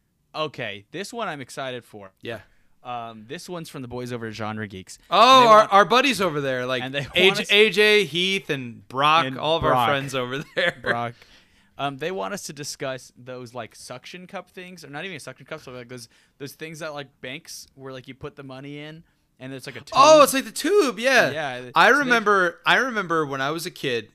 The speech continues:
Speaker 2: I would be in the car with my dad, and he would go to this bank in Maywood, New Jersey. I remember this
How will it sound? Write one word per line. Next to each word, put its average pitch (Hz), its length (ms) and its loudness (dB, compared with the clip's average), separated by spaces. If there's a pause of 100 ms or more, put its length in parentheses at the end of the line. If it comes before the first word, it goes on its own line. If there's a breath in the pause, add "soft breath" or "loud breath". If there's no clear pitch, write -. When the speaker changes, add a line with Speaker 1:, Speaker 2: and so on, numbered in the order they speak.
(460)
Speaker 2:
I 127 120 -8
would 127 100 -8
be 139 100 -6
in 165 80 -6
the 170 60 -10
car 143 220 -4
with 131 100 -4
my 120 140 -12
dad, 117 340 -6
and 107 120 -18
he 143 180 -6
would 143 180 -8
go 107 400 -10 (440)
to 131 100 -12
this 117 200 -14
bank 127 320 -10
in 123 160 -14
Maywood, 131 360 -8
New 131 120 -12
Jersey. 113 400 -12
I 98 40 -14
remember 113 280 -16
this - 380 -10